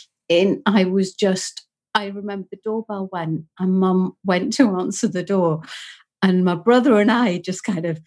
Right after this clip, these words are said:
put our knives and forks <laughs> down and looked at each other. And then we started to giggle. And we just started to giggle and giggle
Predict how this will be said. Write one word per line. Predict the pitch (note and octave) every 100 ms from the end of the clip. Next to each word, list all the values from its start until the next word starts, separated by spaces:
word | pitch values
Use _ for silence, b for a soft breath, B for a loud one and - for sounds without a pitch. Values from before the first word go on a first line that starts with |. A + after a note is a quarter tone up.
| _ _ _ -
put | -
our | F#3+
knives | F3 E3+ E3+ D#3+
and | D#3
forks | E3+ F3+ F#3+
<laughs> | -
down | F#3+ A#3
and | D#4+
looked | F4+ F4+ -
at |
each | C4 A3
other. | F#3+
And | F#3+
then | G3+
we | B3
started | - A3 A3 - -
to | -
giggle. | - G#3 F3+ D#3 B B B B B B B _ -
And | A3+
we | G3 G3
just | - G3+ G3
started | - G#3 G#3 G#3 A3+
to | G#3+
giggle | G3 F#3+ D#3+ D#3+
and | F3
giggle | F3 F3 E3 D#3